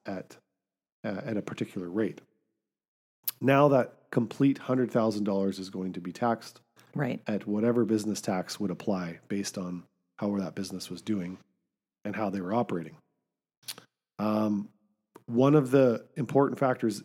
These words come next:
Speaker 1: in this tax rule is that they are going to try and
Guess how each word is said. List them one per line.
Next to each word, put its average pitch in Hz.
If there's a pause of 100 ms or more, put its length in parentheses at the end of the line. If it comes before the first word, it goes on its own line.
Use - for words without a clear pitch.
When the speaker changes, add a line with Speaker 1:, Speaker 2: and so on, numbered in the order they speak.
Speaker 1:
in 208
this 117
tax -
rule 98
is 117
that 117
they 113
are 110
going 135
to 120
try 117
and 101